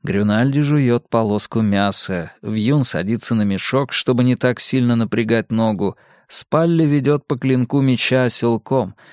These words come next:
издавая раздражающий скрежет, что пронзает морозный воздух.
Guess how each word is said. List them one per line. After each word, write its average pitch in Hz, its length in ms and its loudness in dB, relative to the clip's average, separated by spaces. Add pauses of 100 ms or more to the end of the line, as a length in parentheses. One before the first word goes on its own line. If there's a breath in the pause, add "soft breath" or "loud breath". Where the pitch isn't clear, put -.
(140)
издавая 123 580 4
раздражающий 123 920 0
скрежет, 104 640 -2
что - 240 -6
пронзает 98 640 -2
морозный 104 600 0
воздух. 92 640 -6